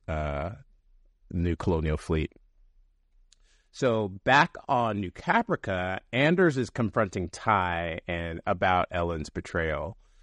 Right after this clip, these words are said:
So he, you know, he states that he's lost three men, and they, and they, not only that, um, but the entire mission, <laughs> everything that they've been working for, for the last, like, four months or whatever,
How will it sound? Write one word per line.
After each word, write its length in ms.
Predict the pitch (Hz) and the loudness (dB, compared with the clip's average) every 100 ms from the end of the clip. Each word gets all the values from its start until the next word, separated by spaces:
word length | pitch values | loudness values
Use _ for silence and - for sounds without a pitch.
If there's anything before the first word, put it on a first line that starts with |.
| - | -20
So 180 | - 98 | -4 -2
he, 420 | 90 110 113 107 - | 0 0 0 -2 -2
you 60 | 117 | 0
know, 100 | 110 | 0
he 100 | 110 | -2
states 300 | - 147 139 | 0 0 2
that 100 | 120 | -2
he's 140 | 107 | 0
lost 300 | 113 110 - | 4 4 2
three 400 | - 120 120 120 | -2 2 4 4
men, 460 | 110 101 87 87 90 | 2 0 0 -2 -2
and 160 | 87 92 | -2 -2
they, 200 | 95 92 | -2 -2
and 280 | 95 90 - | -4 -4 -10
they, 440 | - 95 107 101 98 | -10 -2 0 0 -2
not 260 | 101 139 | 0 2
only 220 | 160 139 98 | 2 0 0
that, 420 | 147 143 85 95 - | 0 2 0 -4 -6
um, 260 | 95 95 92 | -4 -2 -2
but 240 | 110 101 - | -2 -2 -2
the 160 | 117 107 | -2 -2
entire 640 | 98 - 160 165 147 143 139 | -4 -4 -2 0 0 -2 -4
mission, 580 | 117 143 - 82 92 - _ _ - - _ _ _ _ - | -2 -2 -2 -8 -8 -10 _ _ -20 -20 _ _ _ _ -12
<laughs> 60 | 381 - _ _ - | -10 -10 _ _ 0
everything 400 | 156 208 208 190 | 4 4 4 4
that 60 | 160 | 4
they've 140 | 156 | 4
been 160 | 143 127 | 4 2
working 300 | 123 120 110 | 2 0 -2
for, 420 | 92 85 80 92 | -2 -2 -2 -4
for 180 | - 110 | -2 -2
the 80 | 101 | 0
last, 380 | 98 92 - | 2 0 -2
like, 180 | 101 90 | -4 -4
four 260 | - 113 104 | -4 -2 0
months 240 | 101 95 | 0 -2
or 40 | 95 | -2
whatever, 500 | 90 82 95 90 | -2 -2 -2 -4